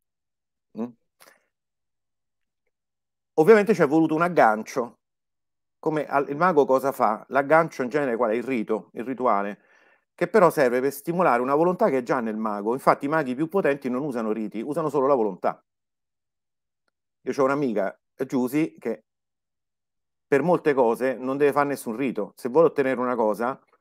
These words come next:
una volta, ri-, racconto sempre questo episodio, una volta andavamo, siamo andati in un bar, c'erano, erano tu-, tutti occupati i tavolini, e stavamo per andarcene, lei ha detto: "No, no, un attimo", ha fatto <laughs> così con le dita e si sono alzati tutti.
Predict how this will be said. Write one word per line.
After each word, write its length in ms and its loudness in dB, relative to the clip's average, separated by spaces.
una 120 -4
volta, 460 0
ri-, 240 -6
racconto 360 -4
sempre 240 -4
questo 240 -2
episodio, 440 -2
una 120 -2
volta 400 -2
andavamo, 480 -10
siamo 180 -8
andati 180 -6
in 60 -6
un 100 -6
bar, 320 2
c'erano, 280 -4
erano 260 -2
tu-, 60 -10
tutti 200 -12
occupati 400 -2
i 40 -8
tavolini, 520 -6
e 120 -2
stavamo 240 8
per 100 8
andarcene, 520 6
lei 80 6
ha 40 2
detto: 180 0
"No, 100 2
no, 140 2
un 80 0
attimo", 320 -2
ha 20 -10
fatto 280 -2
<laughs> 0 -
così 340 -10
con 180 0
le 80 -4
dita 200 -4
e 40 -2
si 60 -10
sono 140 -4
alzati 260 -4
tutti. 400 -14